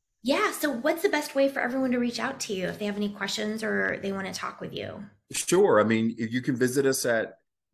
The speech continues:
Speaker 2: Get Culture Works, that's Works with an X. So Get Culture works, W O R X dot com. You can also contact us on any major social media platform. You can find us on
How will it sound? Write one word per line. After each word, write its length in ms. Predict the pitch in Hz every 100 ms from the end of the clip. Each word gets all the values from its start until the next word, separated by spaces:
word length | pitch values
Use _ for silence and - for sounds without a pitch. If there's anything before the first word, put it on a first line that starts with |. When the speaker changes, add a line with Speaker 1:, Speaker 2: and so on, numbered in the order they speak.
| 107
Speaker 2:
Get 360 | 120 127 - - _
Culture 340 | - 113 110 110
Works, 460 | 98 104 120 123
that's 240 | - 98 107
Works 380 | 101 123 - -
with 160 | 107
an 160 | 98 -
X. 460 | 107 92 - - - -
So 220 | - 95
Get 460 | - 113 117 -
Culture 720 | - 117 117 - 131 147 156 - _ _
works, 400 | 95 117 120 -
W 380 | - 107 110 98
O 280 | 107 101 -
R 440 | 107 101 104 90 -
X 580 | 107 120 - - - - _ _ _ _ _ _ _ _ 107
dot 280 | 117 95 -
com. 480 | 113 110 139 165 - _ _ _ _ _ _
You 120 | 113 113
can 160 | 120
also 800 | 113 113 113 - 117 113 110 107
contact 560 | - 117 113 113 107 -
us 160 | 104
on 180 | 113 104
any 260 | - 113 117
major 360 | 107 104 107 107
social 360 | - 107 104
media 280 | 95 98 101
platform. 840 | 101 101 92 - 113 107 107 107
You 100 | 101
can 140 | 90 95
find 400 | - 95 95 98
us 180 | 92 -
on 480 | 95 95 95 92